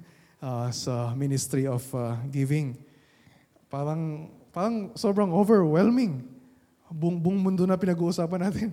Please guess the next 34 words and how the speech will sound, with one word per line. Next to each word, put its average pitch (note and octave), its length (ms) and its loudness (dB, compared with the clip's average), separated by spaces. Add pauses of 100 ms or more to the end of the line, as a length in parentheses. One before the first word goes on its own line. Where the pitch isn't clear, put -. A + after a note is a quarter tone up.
(140)
<laughs> - 180 -16
Iba-ibang E3+ 360 0
lahi G#3 240 8
na G3+ 160 2
pinag-uusapan F#3+ 720 0
natin. F#3 240 -6 (320)
Eh, F3+ 160 -4 (160)
tayo, G3+ 480 0
mi-, E3+ 160 -6
uh, E3+ 160 -10
minsan F3 320 -4
iniisip E3 240 -4
lang E3+ 160 -4
natin, E3 400 -6 (480)
uh, C#3 240 -8
ano C#3 80 -6
kayang, C#3+ 340 -4
uh, C#3 540 -10
kakainin C#3+ 400 -8
namin C#3 240 -6
mamaya? C3 400 -8 (640)
Uh, C3+ 240 -10
paano C#3 260 -6
kaya C#3 220 -4
yung C3+ 100 -8
mga C3+ 160 -6
bayarin, C#3 540 -2 (100)
uh, B2+ 300 -8
mamaya? C3+ 400 -8 (1300)
I F3 100 -2
don't B3+ 160 -2
want B3 220 -2
to A3 80 -4
give F3 400 0